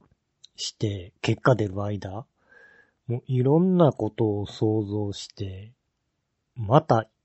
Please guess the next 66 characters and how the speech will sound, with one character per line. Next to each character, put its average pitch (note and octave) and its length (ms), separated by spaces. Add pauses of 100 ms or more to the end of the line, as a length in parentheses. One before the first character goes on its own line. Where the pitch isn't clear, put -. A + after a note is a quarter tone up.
(140)
陽 B2+ 320
性 B2+ 240
だ A2 100
っ G2 60
た G2 160
ら F#2 60
ど A#2 180
う A2+ 40
し - 180
よ A2 100
う G#2 40
っ - 40
て - 180
い E2 100
う。 E2 180 (1800)
な A2 80
ん G2 60
か G2 60
僕、 A2+ 180
一 - 180
回 F3 160
感 D3+ 240
染 D#3 220
し - 80
て C#3+ 80
ま C3 100
す - 80
か A2 140
ら F#2 120
ね。 G2+ 200 (2000)
ま B2+ 160
た - 160
コ - 200
ロ D#3 120
ナ A#2 140
だ G2+ 100
っ G2 80
た - 160
ら F2+ 60
ど A2 180
う A#2 40
し - 120
よ A#2 60
う - 20
っ - 20
て - 160
い G2 80
う F#2 60
ね、 F#2 80
い A2 280
ろ B2 220
い C#3 60
ろ C3+ 100 (380)
ね、 D3 260 (1400)
考 C#3 420
え A#2+ 40
て G#2 120
ド B2+ 200
キ - 100
ド G2+ 160
キ F2+ 100
し - 80
て A2+ 140
て F#2+ 180
ね、 F#2+ 260
も F#2 360